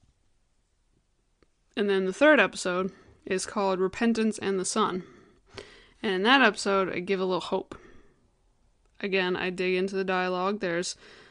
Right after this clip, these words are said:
a continuation of God speaking to Catherine and explaining to her that, yes, there are many priests, there are many clergy within the church that are not living up to their vocation. They're not doing as I would want them to do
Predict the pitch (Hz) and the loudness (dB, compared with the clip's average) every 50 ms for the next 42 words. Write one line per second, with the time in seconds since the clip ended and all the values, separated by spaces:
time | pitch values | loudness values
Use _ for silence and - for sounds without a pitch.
0 | - - _ _ _ _ _ _ 180 - - 214 196 185 - 220 214 208 202 190 | -20 -20 _ _ _ _ _ _ -10 -8 -4 -4 -4 0 0 2 4 4 4 4
1 | 185 180 180 - - 202 202 214 - - 190 180 180 190 180 180 180 180 170 - | 4 2 0 0 0 0 0 0 0 -2 -2 -2 -2 -2 -2 0 -2 -2 -4 -4
2 | - 190 180 - 202 196 208 208 196 - 185 175 175 - 196 196 190 185 - 180 | -4 -6 -6 -2 -2 0 0 -2 -2 -4 -6 -8 -6 -4 -4 -2 -2 -4 -4 -6
3 | 175 175 170 170 - - - 196 190 190 190 190 190 180 - 165 175 175 160 175 | -6 -6 -6 -8 -8 -8 -6 -4 -2 0 0 0 -2 -2 -4 -8 -6 -6 -6 -6
4 | 185 180 180 175 170 - 180 175 160 170 190 - - - - - - - - - | -4 -4 -4 -4 -4 -2 -2 -4 -4 -4 -6 -8 -10 -10 -14 -20 -20 -20 -20 -20
5 | - - _ 233 214 208 202 202 202 185 180 202 240 247 226 - 190 175 170 180 | -20 -14 _ 2 4 6 6 6 6 4 4 2 2 2 2 0 -2 -2 0 -2
6 | 196 - - - - - - - - - - - - - - _ _ _ _ _ | -2 -4 -4 -6 -8 -8 -10 -12 -20 -20 -20 -20 -20 -20 -20 _ _ _ _ _
7 | _ 226 208 196 196 190 190 185 196 214 233 226 - - 208 190 175 160 170 175 | _ 0 2 2 4 4 4 4 4 2 2 0 0 -2 -2 -2 0 -2 -2 -2
8 | 185 202 196 190 175 - 180 196 208 214 214 214 202 - - - - - 180 156 | -2 0 0 -2 -2 -2 -2 0 0 0 0 0 -2 -4 -8 -10 -6 -6 -4 -4
9 | 165 202 226 - - - - - - - - - - - _ _ 214 190 190 190 | -4 -8 -8 -12 -16 -18 -20 -20 -20 -20 -20 -20 -20 -20 _ _ -4 0 2 2
10 | 185 180 170 - 180 185 190 196 196 214 226 208 202 196 185 196 196 190 175 180 | 2 2 0 0 0 2 2 4 4 4 4 2 2 2 2 2 0 2 0 -2
11 | 180 - - - - - 185 180 185 185 170 170 170 160 165 165 - - 214 196 | -4 -6 -8 -10 -4 -2 -2 0 0 -2 -2 -4 -6 -6 -6 -10 -6 -4 -4 -4
12 | - - - - - 185 180 180 202 185 180 185 196 214 208 196 185 190 185 160 | -4 -6 -8 -10 -10 -8 -8 -6 -6 -6 -4 -2 -2 0 2 2 2 0 0 -2
13 | 165 175 175 170 170 175 180 175 175 180 175 180 190 185 - - 180 160 165 - | -2 -4 -6 -6 -6 -4 -4 -4 -4 -4 -2 -2 -2 -2 -2 -4 -6 -8 -6 -8
14 | - 175 208 196 170 139 175 | -6 -4 -2 -2 -2 -4 -6